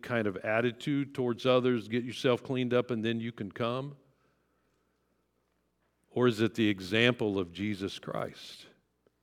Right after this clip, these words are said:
'Cause again, being a light, it just seems so passive. It just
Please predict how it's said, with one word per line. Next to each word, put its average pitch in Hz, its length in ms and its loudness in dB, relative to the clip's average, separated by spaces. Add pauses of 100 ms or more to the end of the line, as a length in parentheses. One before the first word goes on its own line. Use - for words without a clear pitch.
(160)
'Cause 117 160 -6
again, 117 440 -2 (300)
being 180 260 2
a 165 40 4
light, 139 400 4
it 107 160 -2
just 147 220 -4 (140)
seems 180 320 -2
so 143 240 0
passive. 127 640 0
It 117 100 4
just - 540 -2